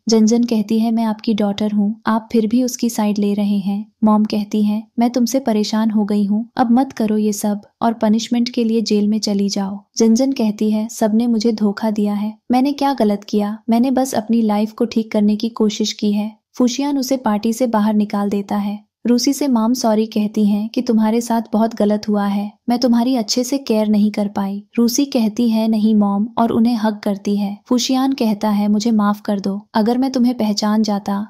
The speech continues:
तो इतना सब नहीं होता।" रूसी कहती है, "इसमें मेरी भी गलती है।"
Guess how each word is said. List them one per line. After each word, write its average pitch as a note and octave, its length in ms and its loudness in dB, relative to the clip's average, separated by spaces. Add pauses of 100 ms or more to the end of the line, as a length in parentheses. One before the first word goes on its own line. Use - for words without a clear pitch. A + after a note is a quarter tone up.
तो - 80 0
इतना A#3 300 -2
सब A#3+ 200 -2
नहीं A3 260 2
होता।" G3+ 500 -2 (120)
रूसी A3+ 240 0
कहती G#3+ 440 -2
है, G3+ 220 -4 (100)
"इसमें B3+ 300 0
मेरी A3 280 2
भी A3+ 140 2
गलती G#3 380 0
है।" G3+ 260 -6